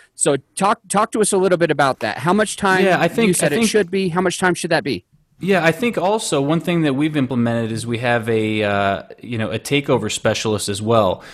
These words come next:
Speaker 2: because, y-, you know, keep in mind that as you're going through it, we have, you know, we have our asset manager, we also have a takeover specialist, we, we have an area manager, and then a property manager. So <laughs> there's a shit ton of eyeballs on what's going on.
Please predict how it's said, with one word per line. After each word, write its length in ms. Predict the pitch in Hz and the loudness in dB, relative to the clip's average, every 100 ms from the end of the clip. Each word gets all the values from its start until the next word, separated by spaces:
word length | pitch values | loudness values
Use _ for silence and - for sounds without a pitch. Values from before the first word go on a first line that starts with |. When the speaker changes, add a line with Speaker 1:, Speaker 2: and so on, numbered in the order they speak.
| - 151 | -20 -4
Speaker 2:
because, 600 | 127 - 135 120 110 - | -2 2 2 4 0 -4
y-, 40 | - | -6
you 320 | 120 - 131 | -8 -2 0
know, 60 | 127 | 0
keep 220 | 190 165 | -2 -4
in 120 | 139 | -2
mind 560 | 127 147 165 143 123 113 | 0 0 0 0 0 0
that 400 | 107 104 - - | 0 -2 -6 -14
as 260 | - 120 | -10 -6
you're 80 | 131 | -4
going 240 | 131 127 | -2 -2
through 320 | 117 147 170 131 | -4 -4 0 0
it, 200 | 113 - - | -2 -8 -18
we 180 | - 127 | -8 -4
have, 420 | 123 127 127 120 | 0 2 2 0
you 80 | 120 | -2
know, 80 | 123 | 0
we 100 | 120 | 2
have 140 | 127 | 2
our 120 | 131 113 | 4 2
asset 260 | 110 113 | 2 0
manager, 440 | 107 107 107 110 98 | 0 0 0 -2 0
we 140 | 120 | 0
also 220 | 139 147 | 0 2
have 100 | 127 | 0
a 40 | 110 | 0
takeover 500 | - 151 143 110 107 | -2 0 2 0 0
specialist, 640 | - 98 - 107 107 - | 0 -2 0 -2 -2 -4
we, 160 | 117 | -6
we 160 | - 127 | -2 0
have 160 | 123 110 | 0 0
an 80 | |
area 340 | 98 117 131 120 | 0 2 4 2
manager, 640 | 107 107 107 104 110 104 - - - | 2 0 0 0 0 0 -4 -14 -2
and 120 | 117 | 0
then 80 | 113 | 0
a 40 | |
property 440 | - 131 135 120 101 | 0 0 0 0 0
manager. 400 | 92 92 95 92 | 0 -2 -4 -4
So 180 | - | -2
<laughs> 0 | |
there's 240 | 139 - 208 | 0 0 0
a 100 | 202 | -2
shit 320 | - 175 180 | -2 -2 -2
ton 160 | 156 143 | -2 -2
of 120 | 120 | 0
eyeballs 480 | 127 135 151 165 127 | -2 0 0 0 0
on 100 | 117 | 0
what's 180 | 123 | -2
going 300 | - 117 113 | -2 -2 0
on. 320 | 101 107 170 | 0 0 0